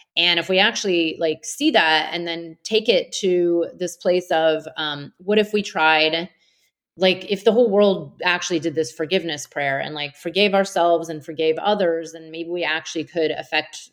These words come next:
complete worldwide change. You know, the problem is too many people are still caught up in their,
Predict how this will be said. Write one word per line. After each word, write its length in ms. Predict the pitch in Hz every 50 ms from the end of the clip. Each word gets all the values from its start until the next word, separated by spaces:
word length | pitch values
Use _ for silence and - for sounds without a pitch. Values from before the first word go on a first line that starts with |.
| _
complete 360 | _ - 175 - - 175 165 123
worldwide 440 | 165 160 151 143 139 143 143 143 -
change. 640 | - - 240 226 165 67 - - _ - - - _ _ _ _ _ _ _ _ _ _ _ _
You 80 | 208 208
know, 100 | 175 165
the 80 | 175 170
problem 340 | 175 226 254 262 240 208
is 260 | 185 185 180 165 - -
too 120 | - 220
many 180 | 208 202 190 185
people 240 | 185 185 - 180
are 80 | 170 165
still 240 | 160 - - 165 160
caught 200 | - - 170 160
up 140 | 165 160 165
in 60 | 156
their, 260 | 151 147 147 147 139